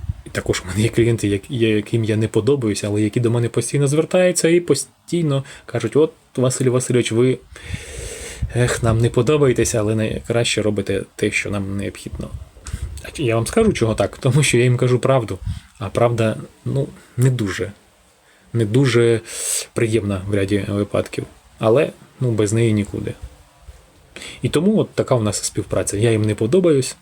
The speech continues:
можливо, навіть не те, що я їм не подобаюсь, а їм не подобається те, що я їм кажу, тобто відкриваю очі на певну таку, можливо, реальність. А можливо, я так думаю.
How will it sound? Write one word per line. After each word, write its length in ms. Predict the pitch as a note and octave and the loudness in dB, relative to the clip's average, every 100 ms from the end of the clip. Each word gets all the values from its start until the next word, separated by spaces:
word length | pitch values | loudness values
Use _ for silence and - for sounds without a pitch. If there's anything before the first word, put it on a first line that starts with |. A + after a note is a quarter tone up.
| _ - - - - - _ _ _ - _ _ _ _ | _ -20 -20 -20 -20 -20 _ _ _ -20 _ _ _ _
можливо, 300 | A2+ G#2+ G#2+ | -2 2 2
навіть 220 | G#2+ G2+ | 2 0
не 80 | A2 | -2
те, 160 | G#2 C3+ | 0 0
що 180 | - G#2 | 2 0
я 160 | F#2+ | 0
їм 120 | F#2+ | -2
не 80 | G2 | -4
подобаюсь, 500 | F#2+ G2+ G2 G2 - - | -4 -2 -2 -2 -4 -6
а 220 | A2 G#2 | -4 -2
їм 180 | G#2 A2 | 0 0
не 80 | A2 | 0
подобається 400 | A2+ A#2+ A2 - | 2 2 2 0
те, 120 | A2 | 0
що 160 | - G#2+ | 2 0
я 60 | |
їм 100 | G2 | 0
кажу, 420 | - A2 A2 C3 B2+ - _ _ | 0 2 4 2 0 -12 _ _
тобто 220 | - G#2 | -6 -2
відкриваю 560 | G#2 - A2+ A2+ G#2+ A#2 | -2 0 2 4 4 4
очі 280 | B2 - | 2 2
на 240 | G2+ G2+ G2+ - _ | -2 -2 -4 -12 _
певну 260 | A2+ G#2+ G#2 | 0 0 0
таку, 260 | G#2+ A2+ | -2 -2
можливо, 380 | G#2 G2+ G#2 G#2 | -2 0 0 2
реальність. 580 | G#2+ A2+ A2+ G2+ - - - - - - - - - - - - - - - - - - | 2 2 0 -2 -8 -16 -20 -20 -20 -16 -12 -10 -8 -10 -12 -16 -20 -20 -20 -20 -16 -8
А 160 | - | -2
можливо, 300 | G#2+ G#2 G#2 | 0 2 2
я 80 | G#2 | 2
так 180 | G2+ G2 | 0 0
думаю. 320 | A#2+ A#2 G#2 | 2 2 0